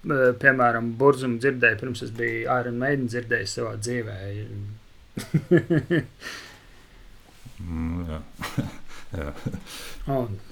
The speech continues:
Speaker 1: man, man vairāk uz to bleķa galu aizgāja, tā kā.
Speaker 2: Un tad klausītājiem bleķis, tas, tas, tas,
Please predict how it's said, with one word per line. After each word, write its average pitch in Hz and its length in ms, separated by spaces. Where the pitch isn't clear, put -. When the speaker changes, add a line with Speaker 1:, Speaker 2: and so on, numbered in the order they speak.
Speaker 1:
man, 143 340
man 147 220
vairāk 135 360
uz 104 80
to 123 140
bleķa 127 380
galu 120 280
aizgāja, 113 480
tā 101 140
kā. 107 100
Speaker 2:
Un 95 180
tad 87 160
klausītājiem 92 680
bleķis, 95 380
tas, 90 180
tas, 90 360
tas, 87 180